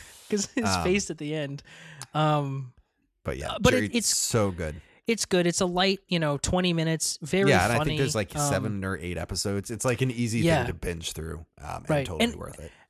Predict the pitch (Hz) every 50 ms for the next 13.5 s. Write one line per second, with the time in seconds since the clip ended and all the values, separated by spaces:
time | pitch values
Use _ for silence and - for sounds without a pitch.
0 | - _ _ _ 220 226 233 214 - - 175 170 196 226 254 262 254 247 233 208
1 | - - - - 214 196 202 208 190 - - 170 170 180 180 175 - 170 170 170
2 | 156 151 165 175 - 208 214 208 - - - 170 170 190 196 - - 180 180 -
3 | - - - - - 190 190 202 208 214 185 - 196 - - 208 202 196 226 208
4 | 233 277 320 339 302 214 170 175 175 196 208 220 208 - - 175 - - - 170
5 | 165 180 208 214 202 190 185 196 196 180 170 170 202 220 190 180 175 - - 180
6 | 175 - - - - - - - 202 196 190 175 170 151 139 160 185 185 170 156
7 | 160 156 160 160 160 156 - - - 202 135 110 120 139 - 143 - 151 165 196
8 | 180 165 165 160 180 190 - - 233 220 - - 220 214 202 - - 208 214 240
9 | - 220 226 - - - - - - - 254 233 - - 226 - - 185 160 156
10 | 156 202 247 247 214 202 202 196 214 196 - - - 190 202 - - - 226 202
11 | 175 151 156 165 175 202 220 190 180 175 165 151 143 131 123 117 117 131 117 113
12 | 117 - 135 135 - - - - - - - 139 135 131 123 123 120 - _ -
13 | _ _ _ _ _ - 202 240 226 175